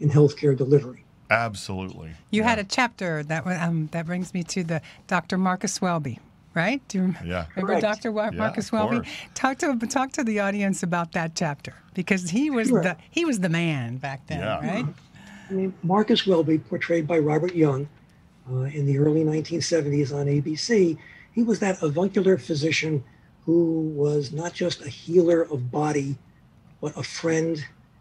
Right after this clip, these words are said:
Speaker 1: someone that you could confide in, perhaps a healer of,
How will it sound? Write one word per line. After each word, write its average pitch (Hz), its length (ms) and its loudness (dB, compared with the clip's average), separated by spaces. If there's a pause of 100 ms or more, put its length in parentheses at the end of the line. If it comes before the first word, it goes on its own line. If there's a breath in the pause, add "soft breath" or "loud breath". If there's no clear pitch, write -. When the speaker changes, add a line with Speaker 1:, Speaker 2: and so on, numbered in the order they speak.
(160)
Speaker 1:
someone 156 420 0
that 143 160 0
you 147 80 -2
could 143 220 -10
confide 151 580 -2
in, 147 300 0 (380 soft breath)
perhaps 156 380 -2
a 156 60 -2
healer 170 400 2
of, 139 260 -2